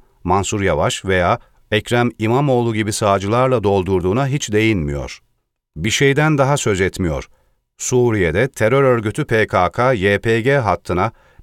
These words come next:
binlerce tır silah veren A B D gerçeğinden.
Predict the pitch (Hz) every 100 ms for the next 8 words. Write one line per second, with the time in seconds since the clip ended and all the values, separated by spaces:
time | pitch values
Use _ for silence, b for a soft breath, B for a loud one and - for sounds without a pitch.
0 | 82 104 123 135 143 127 - 127 117 -
1 | 110 120 110 92 92 120 147 - - 110
2 | 110 123 117 127 110 85 95 - 92 80
3 | 76 67